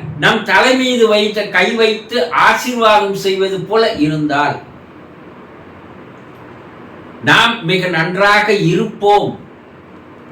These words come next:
நமக்கு எந்த விதமான துன்பமும் வராது, அவர்கள்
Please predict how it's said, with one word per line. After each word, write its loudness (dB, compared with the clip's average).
நமக்கு 0
எந்த 4
விதமான 2
துன்பமும் 0
வராது, 2
அவர்கள் 0